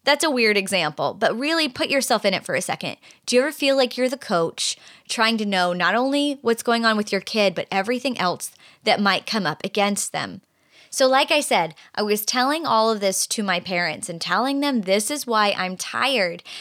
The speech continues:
And, um, and as I was talking to them, my dad reminded me that this is why we need to make sure that we are relying on the Lord as the leader of our hearts,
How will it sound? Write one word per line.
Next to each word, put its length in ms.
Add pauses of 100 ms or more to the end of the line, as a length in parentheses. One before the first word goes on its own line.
(300)
And, 420
um, 240
and 140
as 240
I 80
was 160
talking 420
to 140
them, 320 (360)
my 160
dad 360
reminded 580
me 300 (240)
that 240
this 360
is 220
why 400
we 160
need 220
to 120
make 400
sure 600 (260)
that 240
we 140
are 240
relying 1040
on 240
the 160
Lord 420
as 200
the 140
leader 760
of 160 (100)
our 300
hearts, 600